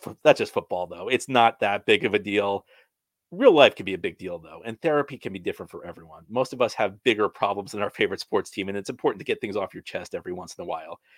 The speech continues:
If you're thinking of starting therapy, give BetterHelp a try. It's entirely online, designed to be flexible and suited to your schedule. Visit betterhelp dot com slash locked on to get ten percent off your first month. That's BetterHelp, H E L P dot com slash locked on.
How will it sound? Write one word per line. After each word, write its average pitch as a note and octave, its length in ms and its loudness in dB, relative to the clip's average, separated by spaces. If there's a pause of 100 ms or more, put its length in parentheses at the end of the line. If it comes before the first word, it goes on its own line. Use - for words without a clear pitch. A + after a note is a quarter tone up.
If B2+ 80 -10
you're C#3+ 80 0
thinking A#3+ 300 -6
of - 80 -4
starting A#2 300 2
therapy, F#2+ 340 -4
give - 200 -4
BetterHelp G2+ 380 -2
a F2+ 40 -14
try. D2+ 280 -16 (140)
It's A#2+ 100 -10
entirely D3 480 -2
online, G2+ 440 -8
designed G2+ 260 -10
to F#2 60 -20
be F#2 100 -16
flexible C3+ 440 -2
and A#2 140 -2
suited G2+ 300 -8
to - 80 -14
your F#2 100 -6
schedule. - 500 -12 (360)
Visit D#3 220 4
betterhelp F#3 380 4
dot F3+ 200 4
com F3 180 4
slash C#3 260 4
locked C3 280 4
on A2 180 -4
to - 80 -20
get G#2+ 160 -8
ten C#3 200 -12
percent A#2+ 340 -4
off G#2+ 200 0
your G2 120 -4
first - 320 -10
month. E2+ 160 -14 (320)
That's B2 140 4
BetterHelp, F3+ 420 4 (160)
H D3 220 2
E D#3 100 -4
L C3+ 160 6
P G#2 400 -6
dot G#2 240 -2
com G#2 420 -4
slash G2+ 460 -8
locked F#2 300 -12
on. - 180 -16